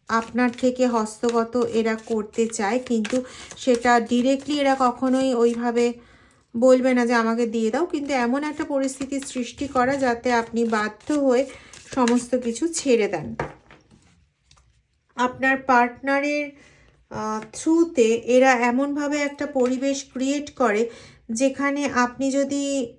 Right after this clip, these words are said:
ডাইরেক্ট কিছু বলেন আপনার পার্টনারই মনক্ষুণ্ণ হয়ে যায় এবং আপনাকে কখনোই বুঝতে চায় না যে আপনি তারও ভালোর জন্য এগুলো করছেন। এবং ওরা সমস্ত রকম ওদের পক্ষে সম্ভাব্য যতগুলো দিক আছে, যে দিক থেকে আপনাকে প্রতিনিয়ত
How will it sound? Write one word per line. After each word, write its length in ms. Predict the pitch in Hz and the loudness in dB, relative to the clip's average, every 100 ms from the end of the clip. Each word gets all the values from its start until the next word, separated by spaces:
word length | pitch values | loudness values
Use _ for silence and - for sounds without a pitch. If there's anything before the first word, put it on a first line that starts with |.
| - | -12
ডাইরেক্ট 520 | 214 262 277 302 302 | -6 -2 0 -2 -4
কিছু 280 | - 302 311 | -6 -4 -2
বলেন 360 | 262 240 233 277 | 2 2 2 2
আপনার 360 | 247 240 254 | 0 0 -2
পার্টনারই 540 | 254 247 214 214 233 247 | 0 0 -2 -4 -4 -2
মনক্ষুণ্ণ 640 | 240 208 214 - 220 214 | -2 -2 -4 -6 -4 -2
হয়ে 300 | 220 214 196 | 0 0 -2
যায় 200 | 208 247 | -2 -2
এবং 200 | 247 247 226 | -2 -2 -4
আপনাকে 360 | - 202 208 226 | -6 -10 -10 -8
কখনোই 520 | 190 - 220 214 254 | -8 -6 -6 -4 -4
বুঝতে 400 | 254 220 - 208 | -2 -4 -4 -6
চায় 260 | 208 202 196 | -4 -4 -2
না 160 | 247 | -4
যে 260 | 247 240 233 - - - - _ - | 0 2 0 -6 -18 -20 -20 _ -2
আপনি 540 | 226 226 - 262 277 - - | 0 0 0 -2 -2 -4 2
তারও 460 | 233 226 226 285 | 4 6 6 4
ভালোর 480 | 277 254 226 220 208 | 2 0 2 2 0
জন্য 320 | 208 196 202 | -2 -4 -2
এগুলো 340 | 277 240 214 214 | 0 0 -2 -6
করছেন। 540 | - 190 180 - 185 - - - _ | -4 -4 -4 -10 -12 -16 -20 -20 _
এবং 300 | 294 320 320 - _ - | 0 0 0 -4 _ 0
ওরা 280 | 277 302 330 | 4 6 4
সমস্ত 640 | - 262 262 302 - - | 2 0 2 0 0 4
রকম 540 | 339 302 285 - 320 294 | 4 4 0 -2 -4 2
ওদের 420 | 262 254 311 330 320 | 4 4 4 0 -2
পক্ষে 340 | 320 320 - 320 | -6 -6 -4 -4
সম্ভাব্য 800 | - 269 240 254 285 285 302 | 0 0 0 -2 -4 -2 -2
যতগুলো 720 | - 240 220 277 269 285 294 294 | 2 0 0 -4 -4 -2 -2 -2
দিক 420 | 226 269 277 269 | -2 -4 -2 0
আছে, 280 | 233 233 226 | 0 0 -2
যে 180 | 233 | 0
দিক 280 | 226 254 - | 0 -2 -4
থেকে 260 | 269 254 262 | -4 0 -2
আপনাকে 680 | 269 214 208 226 240 240 262 | -2 -4 -2 -4 -2 -2 -2
প্রতিনিয়ত 880 | 233 202 226 262 240 226 247 254 | -2 -4 -4 -4 0 0 0 0